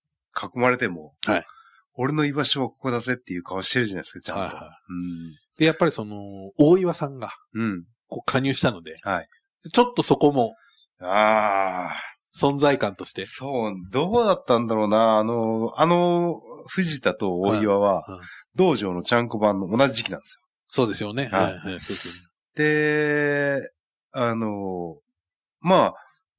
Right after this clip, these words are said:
Speaker 1: 本当に二人だけだったんで、
Speaker 2: はいはい。そうか、そうか。
Speaker 1: まあ、雑用とかもやっ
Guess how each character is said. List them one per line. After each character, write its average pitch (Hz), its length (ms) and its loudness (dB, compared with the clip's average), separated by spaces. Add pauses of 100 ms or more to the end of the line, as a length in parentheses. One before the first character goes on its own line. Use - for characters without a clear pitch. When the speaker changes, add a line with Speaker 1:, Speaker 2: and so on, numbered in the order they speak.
(600)
Speaker 1:
本 156 140 0
当 170 80 4
に 156 60 6
二 - 60 -2
人 151 140 2
だ 131 160 6
け - 80 -2
だ 92 80 0
っ - 80 -18
た 82 140 -10
ん 78 120 -14
で、 82 100 -12
Speaker 2:
は 82 80 -8
い - 40 -8
は 92 220 -8
い。 - 60 -16 (400)
そ - 160 -2
う 107 40 -6
か、 - 100 -18
そ - 0 -
う - 20 -16
か。 139 80 -6
Speaker 1:
ま 131 80 6
あ、 104 60 4
雑 107 240 0
用 120 80 0
と - 100 -4
か 98 80 -6
も 82 100 -8
や - 80 -10
っ - 20 -16